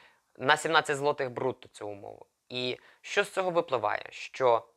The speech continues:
перед працевлаштуванням по юа контракту вам ніхто не повідомить,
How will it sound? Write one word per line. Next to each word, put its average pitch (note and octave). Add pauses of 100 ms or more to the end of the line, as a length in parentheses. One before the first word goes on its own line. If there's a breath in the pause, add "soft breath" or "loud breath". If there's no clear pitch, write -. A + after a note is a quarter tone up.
(180)
перед F3
працевлаштуванням A2+
по G#2+
юа G#2
контракту A#2+
вам A2
ніхто F3 (180)
не C3+
повідомить, C#3+